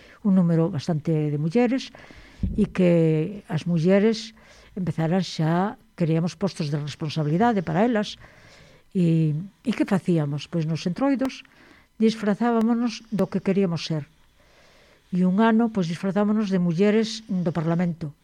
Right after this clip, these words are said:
Fixemos as mulleres do Parlamento. Por suposto, anduvemos pedindo e buscando por os armarios, baúles ou chaquetos de pieles,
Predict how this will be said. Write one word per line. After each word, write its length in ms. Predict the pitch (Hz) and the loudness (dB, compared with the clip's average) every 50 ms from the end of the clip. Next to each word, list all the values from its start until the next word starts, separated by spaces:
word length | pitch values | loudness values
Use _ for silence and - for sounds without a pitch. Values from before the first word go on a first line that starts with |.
| _ _ _ _ _ _ _ _ _ | _ _ _ _ _ _ _ _ _
Fixemos 240 | - - 165 170 160 | -10 -8 -6 -4 -4
as 80 | 165 160 | -2 -2
mulleres 260 | 175 170 170 170 151 | 0 0 -2 -2 -2
do 80 | 180 | -4
Parlamento. 460 | 170 202 185 185 156 170 165 147 - - | -4 -2 -2 0 0 -2 -2 -4 -6 -8
Por 100 | 175 160 | -8 -8
suposto, 560 | - - 175 - 226 226 220 226 - 247 226 - - - - - - - - - - - - - - - - | -6 -8 0 2 2 2 2 0 -2 -4 -4 -4 -12 -20 -20 -20 -20 -20 -20 -20 -20 -20 -20 -20 -20 -18 -6
anduvemos 560 | - 180 170 170 175 185 185 185 185 160 - - _ _ _ _ _ _ _ _ | -4 -2 0 2 4 4 4 2 0 -2 -4 -10 _ _ _ _ _ _ _ _
pedindo 480 | - 185 175 170 254 262 226 170 175 170 | 2 2 4 6 4 4 4 4 2 2
e 80 | 170 | 2
buscando 400 | 151 165 156 - - 208 190 180 | 0 -2 -4 0 0 0 0 0
por 160 | 160 160 170 165 | 0 0 0 -2
os 260 | 160 139 - - - | -2 -4 -6 -6 -6
armarios, 460 | 160 160 180 214 226 220 214 214 185 | -4 0 2 2 2 2 2 0 2
baúles 500 | 185 185 185 196 196 175 165 147 - - - | 2 2 4 4 2 2 0 -4 -6 -6 -2
ou 180 | 233 185 185 196 180 - - - _ _ _ _ - - - 247 - | 0 0 0 0 -2 -6 -16 -20 _ _ _ _ -20 -20 -20 -18 -6
chaquetos 380 | - 185 160 165 - 165 131 | -4 -2 -2 -2 -2 -2 -2
de 80 | 170 160 | -2 0
pieles, 560 | - 269 277 277 240 226 240 240 - - - | 2 4 4 4 4 2 0 -2 -4 -12 -16